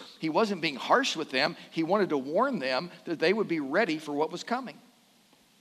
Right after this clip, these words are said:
And then last week, we, we heard about Pergamum. When it came to doctrine, Pergamum or Pergamus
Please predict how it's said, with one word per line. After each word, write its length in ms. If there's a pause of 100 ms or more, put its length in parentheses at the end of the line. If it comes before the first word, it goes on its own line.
(280)
And 80
then 80
last 300
week, 220
we, 180 (160)
we 100
heard 340
about 440
Pergamum. 720 (920)
When 160
it 80
came 240
to 80
doctrine, 560
Pergamum 540
or 120
Pergamus 840